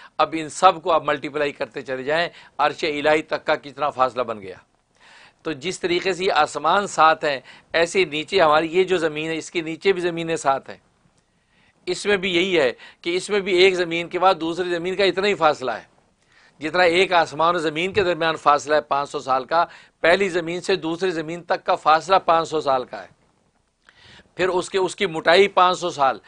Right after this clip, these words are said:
उसके बाद दूसरी ज़मीन का फासला पाँच सौ साल का है।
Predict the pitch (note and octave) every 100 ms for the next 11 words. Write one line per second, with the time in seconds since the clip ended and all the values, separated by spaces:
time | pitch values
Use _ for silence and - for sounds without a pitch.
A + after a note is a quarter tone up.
0 | - _ - F3 - G3 F#3+ D3+ D3+ E3
1 | G3+ F#3+ F3+ F#3 F3+ D#3+ E3 D#3 E3 -
2 | D#3 C#3+ D3+ C3+ C3 B2 A#2+ G2+